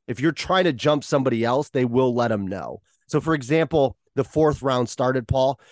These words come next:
and you had the first three picks were all traded. Every team that traded for that pick knew exactly who the player was that was going before them.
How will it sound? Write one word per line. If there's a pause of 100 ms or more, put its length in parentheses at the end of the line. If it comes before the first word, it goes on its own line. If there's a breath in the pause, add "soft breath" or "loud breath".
and
you
had
the
first
three
picks
were
all
traded. (240 soft breath)
Every
team
that
traded
for
that
pick
knew
exactly
who
the
player
was
that
was
going
before
them.